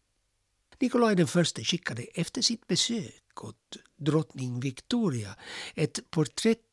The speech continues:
i helfigur iklädd det kejserliga livgardets tajta röda uniform. Drottningen blev mycket imponerad av den ståtliga tsarens fysik.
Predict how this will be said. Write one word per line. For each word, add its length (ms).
i 180
helfigur 760
iklädd 380
det 260
kejserliga 580
livgardets 720
tajta 580
röda 640
uniform. 540
Drottningen 640
blev 260
mycket 440
imponerad 720
av 120
den 160
ståtliga 720
tsarens 640
fysik. 720